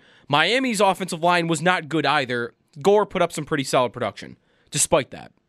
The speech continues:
So that would have made sense. T J Yeldon. All right, I got my pass catcher. He's not really a guy I want playing,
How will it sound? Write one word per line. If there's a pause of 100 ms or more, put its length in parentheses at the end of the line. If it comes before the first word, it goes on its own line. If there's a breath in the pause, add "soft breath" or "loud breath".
(720)
So
that
would
have
made
sense. (340 soft breath)
T
J
Yeldon. (280 soft breath)
All
right, (400)
I
got
my
pass
catcher.
He's
not
really
a
guy
I
want
playing,